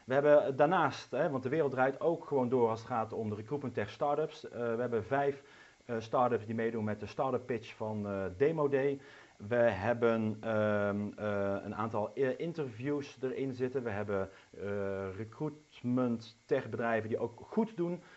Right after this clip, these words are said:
voor de coronacrisis. Dus we hebben een hartstikke mooi programma. En ik doe het niet alleen. Ik heb, eh, eh,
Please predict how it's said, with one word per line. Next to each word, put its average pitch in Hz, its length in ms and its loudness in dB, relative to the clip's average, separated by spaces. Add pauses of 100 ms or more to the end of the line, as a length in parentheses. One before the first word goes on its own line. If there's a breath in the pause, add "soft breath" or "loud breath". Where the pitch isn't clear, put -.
(140 loud breath)
voor 151 240 0
de 143 80 2
coronacrisis. 135 680 0
Dus 123 80 -10
we 131 60 0
hebben 120 180 0
een 107 60 -2
hartstikke 123 420 -2 (260 loud breath)
mooi 117 360 6
programma. 107 540 2
En 165 400 -2
ik 123 140 -6
doe 135 140 0
het 127 240 -4
niet 123 220 0
alleen. 120 400 2
Ik 107 180 -6
heb, 107 260 -4
eh, 101 260 0
eh, 98 60 -4